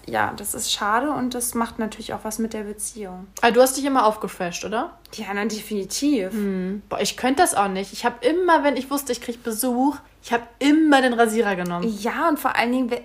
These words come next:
Speaker 1: also ein Vierteljahr sich zu kennen, ist ja wohl mal nix.
Speaker 2: Mhm.
Speaker 1: Wenn du jetzt sagst, nach drei Jahren, ja, du hast jetzt mal keine Lust, dich zu rasieren, okay, dann würde ich ja noch ein Auge zudrücken. Aber wenn du grad in der Kennenlernphase bist und dann schon nach zwei Wochen dich nicht mehr rasierst,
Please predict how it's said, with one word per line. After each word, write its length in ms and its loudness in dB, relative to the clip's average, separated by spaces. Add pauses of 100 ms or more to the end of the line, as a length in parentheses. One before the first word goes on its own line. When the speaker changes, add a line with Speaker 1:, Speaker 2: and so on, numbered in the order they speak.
Speaker 1:
also 220 -8
ein 140 0
Vierteljahr 640 -2
sich 180 -6
zu 140 -8
kennen, 240 -4
ist 160 -6
ja 160 -2
wohl 140 -2
mal 180 -2
nix. 460 -4
Speaker 2:
Mhm. 420 -6
Speaker 1:
Wenn 80 -2
du 80 4
jetzt 160 2
sagst, 240 -2
nach 120 -6
drei 340 2
Jahren, 480 2
ja, 160 0
du 100 -6
hast 160 -6
jetzt 160 -12
mal 80 -6
keine 300 -8
Lust, 220 -8
dich 120 -10
zu 120 -12
rasieren, 480 -4
okay, 280 -4
dann 120 0
würde 100 -4
ich 100 -4
ja 100 -4
noch 120 -6
ein 120 -2
Auge 300 2
zudrücken. 800 -4
Aber 140 -2
wenn 120 2
du 80 -2
grad 300 2
in 80 -4
der 100 0
Kennenlernphase 880 -2
bist 300 -6
und 160 -6
dann 140 -2
schon 140 -8
nach 140 -6
zwei 300 2
Wochen 180 -4
dich 160 -4
nicht 180 -6
mehr 180 -6
rasierst, 760 -2